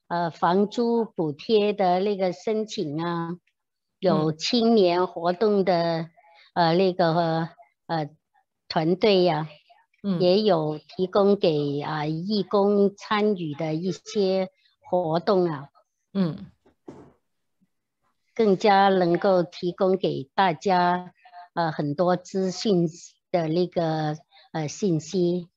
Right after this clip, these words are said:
Speaker 2: 嗯。
Speaker 1: 还有在美亚，呃，中心也可以办到那个白卡啊，在培德中心也可以，呃，能够，呃，申请很多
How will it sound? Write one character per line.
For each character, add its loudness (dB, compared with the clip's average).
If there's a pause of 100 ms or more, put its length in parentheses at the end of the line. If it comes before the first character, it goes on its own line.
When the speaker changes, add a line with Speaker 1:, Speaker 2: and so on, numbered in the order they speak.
(520)
Speaker 2:
嗯。 -4 (1080)
Speaker 1:
还 2
有 4
在 4
美 0
亚， 0
呃， -6
中 -2
心 0
也 0
可 -8
以 -6 (380)
办 4
到 4
那 0
个 -2
白 -4
卡 -2
啊， -4 (840)
在 4
培 -2
德 2
中 2
心 0
也 -2
可 -8
以， -6 (420)
呃， -4
能 0
够， 4
呃， -2
申 -2
请 -2
很 -6
多 0